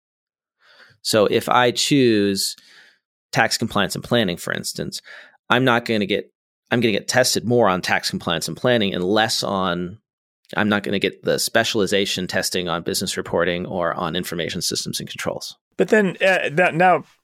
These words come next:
Speaker 2: once you pass and you get your designation, me as a consumer of accountants, how do I know you're no good at reporting and analysis?
Speaker 1: I'm guessing, I,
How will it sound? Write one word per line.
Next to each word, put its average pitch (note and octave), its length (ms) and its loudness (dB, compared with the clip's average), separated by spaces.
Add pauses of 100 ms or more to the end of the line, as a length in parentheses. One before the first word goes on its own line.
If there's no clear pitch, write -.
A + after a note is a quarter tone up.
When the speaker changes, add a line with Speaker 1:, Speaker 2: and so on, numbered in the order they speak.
(120)
Speaker 2:
once F#3 180 0
you F3 60 0
pass C#3 500 0
and C#3+ 100 -2
you C3+ 80 -2
get C#3+ 120 0
your C3+ 120 0
designation, C3 720 0 (640)
me E3+ 260 4
as D#3 160 4
a C3+ 300 4
consumer F3+ 560 4
of C#3 300 4
accountants, C3 640 -2 (400)
how - 160 2
do A3+ 80 6
I G3 80 6
know F#3 580 6 (280)
you're E3+ 140 4
no G3 120 8
good E3 180 4
at F3+ 160 2 (100)
reporting D#3 440 2
and C3 100 0
analysis? C#3+ 760 0 (300)
Speaker 1:
I'm F#3+ 260 6
guessing, A#2 420 4
I, G#2+ 120 0